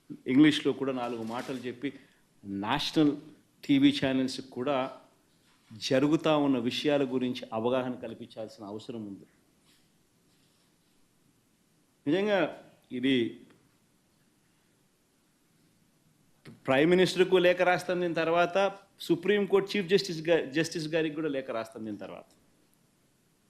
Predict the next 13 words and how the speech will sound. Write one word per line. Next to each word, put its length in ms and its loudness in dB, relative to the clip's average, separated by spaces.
చంద్రబాబు 460 4
నాయుడు 220 0
గారు 180 0
అనే 200 -2
వ్యక్తి 480 -6
తన 300 -2
రాజకీయ 800 0
యావ 300 2
కోసం 560 -2
దురుద్దేశంతో 1400 2
తిరుమల 380 4
తిరుపతి, 560 0
తిరుపతి 480 0